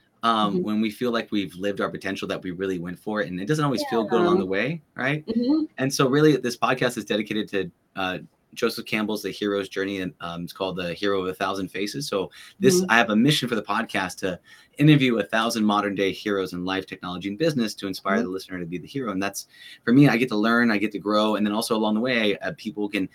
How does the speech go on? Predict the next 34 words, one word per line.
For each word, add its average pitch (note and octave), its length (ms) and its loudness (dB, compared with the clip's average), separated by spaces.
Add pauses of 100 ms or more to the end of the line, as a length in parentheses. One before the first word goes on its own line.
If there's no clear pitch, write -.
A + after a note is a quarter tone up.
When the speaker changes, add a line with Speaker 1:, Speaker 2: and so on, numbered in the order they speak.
(240)
Speaker 1:
hear A2 220 0
lessons G#2+ 400 0
and F2 120 -6
stories A2 440 2
and F#2+ 100 2
Speaker 2:
Mm-hmm. A#2 120 6
Speaker 1:
insights, G2 520 0
and F#2+ 200 -4
w-, G2 160 0
Speaker 2:
Mm-hmm. F2+ 60 2
Speaker 1:
whether A#2+ 300 6 (200)
people D3+ 200 6
going C#3 240 4
for D3 80 4
the D3 120 2
passion C3 400 2
to B2+ 40 0
be C#3 120 6
a C3+ 60 4
content D3 480 2
creator G2 480 2 (360)
or A2+ 80 6
other C#3 220 4
Speaker 2:
Mm-hmm. C#3+ 60 2
Speaker 1:
people C#3 420 4
meditating C#3 680 2
in C3+ 80 0
the C#3 80 2
metaverse, C#3 580 2
trying A#2+ 220 -2
to A#2 100 -2
help C3 260 -2
people, B2+ 520 0
Speaker 2:
Mm-hmm. F#3 120 0